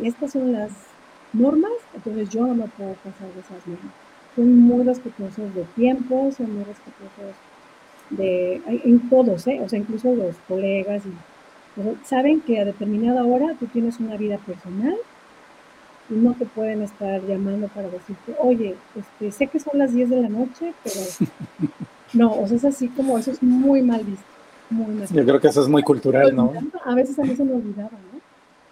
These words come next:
Speaker 1: Porque yo contestaba un correo y todo, y él me, "No, pero por favor, contesta al día siguiente".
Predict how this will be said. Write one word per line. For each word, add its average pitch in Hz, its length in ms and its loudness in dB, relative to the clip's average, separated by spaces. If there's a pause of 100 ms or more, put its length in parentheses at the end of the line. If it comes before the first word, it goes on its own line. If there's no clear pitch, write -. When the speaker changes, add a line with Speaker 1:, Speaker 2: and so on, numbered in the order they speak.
Speaker 1:
Porque 233 160 -8
yo 240 140 2
contestaba 233 540 -6
un 220 60 -6
correo 202 500 -4
y 190 60 -8
todo, 208 280 -8
y 220 100 -4
él 180 100 -6
me, 190 200 -8 (300)
"No, 277 260 0
pero 233 180 0
por 202 180 -14
favor, 208 420 -10
contesta 202 400 -14
al 208 180 -8
día 180 80 -12
siguiente". 185 560 -12